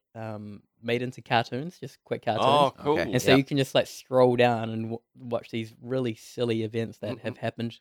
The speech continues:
Speaker 1: through Open A I.
Speaker 3: Yeah.
Speaker 1: Yeah, and some of them are quite great.
Speaker 2: Wow.
Speaker 3: Um, what is Ale-, well, I guess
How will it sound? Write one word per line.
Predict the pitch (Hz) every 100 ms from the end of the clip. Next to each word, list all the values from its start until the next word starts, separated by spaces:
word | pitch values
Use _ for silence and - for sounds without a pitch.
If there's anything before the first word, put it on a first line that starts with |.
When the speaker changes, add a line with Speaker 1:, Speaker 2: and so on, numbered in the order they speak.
| -
Speaker 1:
through | 120 123
Open | 120 131 131
A | 131
I. | 147 151
Speaker 3:
Yeah. | 95 90 - _ _ _ _
Speaker 1:
Yeah, | 120 113 -
and | 113 113 113
some | 135 127
of |
them | 113 101
are | 98 -
quite | - - -
great. | 98 - _ _ _
Speaker 2:
Wow. | 76 80 78 71 80 _ _ _ _ _ _ _ _ _ _ _ -
Speaker 3:
Um, | 104 98 95 _
what | 123 156
is | 165 -
Ale-, | 135 135 -
well, | 117
I | 107
guess | 98